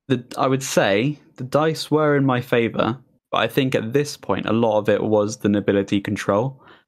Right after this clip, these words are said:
I remember taking a picture of, I think it was in the second half, and I had pretty much formed a wedge in the pitch where I'd pretty much locked his team out from getting to my team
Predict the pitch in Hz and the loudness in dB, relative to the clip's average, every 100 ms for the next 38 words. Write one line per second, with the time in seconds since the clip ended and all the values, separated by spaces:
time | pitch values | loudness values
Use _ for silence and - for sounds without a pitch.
0 | _ 110 131 151 139 131 117 110 - 143 | _ 0 2 2 0 0 0 0 0 -4
1 | - 107 98 - _ _ _ _ _ _ | -2 -2 -2 -6 _ _ _ _ _ _
2 | _ _ _ - 110 113 110 110 - - | _ _ _ -6 -2 0 0 -4 -12 -10
3 | 127 139 131 117 110 - 135 127 123 110 | -4 0 0 0 0 0 -2 -4 -2 -2
4 | - 139 - _ _ _ _ _ _ 117 | -4 -10 -18 _ _ _ _ _ _ -2
5 | 110 107 104 104 - _ _ _ _ _ | 0 0 0 -2 -6 _ _ _ _ _
6 | _ _ - 123 117 113 - 131 123 117 | _ _ -4 -2 -2 -4 -2 0 0 0
7 | - 151 - - _ _ _ _ _ _ | -4 -10 -10 -14 _ _ _ _ _ _
8 | - - - 139 123 120 127 117 127 131 | -20 -6 -2 0 0 0 -2 -2 0 -2
9 | 95 101 - - - _ _ _ - 113 | -4 -8 -10 -10 -18 _ _ _ -2 0
10 | 104 - 127 - - - - _ _ - | 0 0 -2 -2 -10 -14 -16 _ _ -2
11 | 113 107 107 110 - 135 120 117 - 113 | 0 0 -2 -4 -4 0 2 0 0 0
12 | 120 131 - 117 107 - 123 101 90 - | 0 -2 -6 -6 -6 -2 0 0 -2 -8
13 | _ _ _ _ _ 113 107 120 110 104 | _ _ _ _ _ -2 0 0 -2 -2
14 | 104 101 117 95 90 | -2 -2 -2 -4 -4